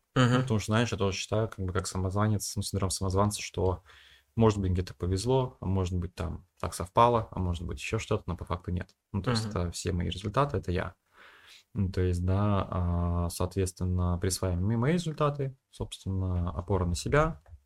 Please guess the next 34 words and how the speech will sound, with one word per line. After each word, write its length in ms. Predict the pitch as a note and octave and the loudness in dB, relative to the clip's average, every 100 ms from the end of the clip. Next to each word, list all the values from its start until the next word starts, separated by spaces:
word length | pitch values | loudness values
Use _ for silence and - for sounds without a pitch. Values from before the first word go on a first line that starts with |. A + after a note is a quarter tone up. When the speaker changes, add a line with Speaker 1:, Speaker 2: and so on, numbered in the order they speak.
| _ | _
Speaker 2:
как 140 | - G#2 | -10 -4
бы, 100 | G#2+ | 0
да, 160 | G2+ | 0
что 240 | G#2+ - F2+ | -2 -6 -4
там, 340 | F#2+ F#2 F#2 - - - | 0 0 -2 -6 -10 -2
допустим, 340 | F#2+ G2 F#2 | 0 0 -2
сейчас 320 | - C3+ C3+ | 0 2 2
я 60 | - | 0
там 140 | F#2 | -6
считаю, 320 | F2 - G#2 G#2 | -6 -2 0 0
что 140 | - | 0
я 120 | F#2+ | -2
там 140 | F2+ E2+ | 0 -4
крутой 300 | - - F2+ | -8 -4 -4
эксперт, 400 | - B2 - - - - - | 2 2 2 -4 -20 -20 -12
потому 300 | F#2+ F2 F#2 | -2 2 2
что 200 | G#2 - | 2 0
у 20 | |
меня 180 | F2 F#2+ | 2 2
кейсы, 420 | F#2 E2+ D#2+ - - | 2 -2 -2 -8 0
Speaker 1:
Мгм. 140 | C3 | 2
Speaker 2:
потому 180 | A2+ A2 | 4 2
что 220 | - - | 0 0
вот 200 | F2 F2 - | 0 0 -2
так, 260 | E2 E2 - | -4 -4 -6
потому 280 | - F2+ | -2 0
что 160 | G2+ F#2+ | 0 -4
кто-то 500 | - F#2 F#2 F2 D#2 _ - | -2 0 2 0 -2 _ 0
другой 320 | G2+ G2+ F#2 | 4 8 8
скажет, 320 | - F2 E2+ | 6 0 -2
что 180 | - E2 | -4 -4
я 80 | E2 | -4
эксперт, 380 | - - E2 E2+ | -6 -4 -4 -2
да. 240 | F2 G#2 | -2 -2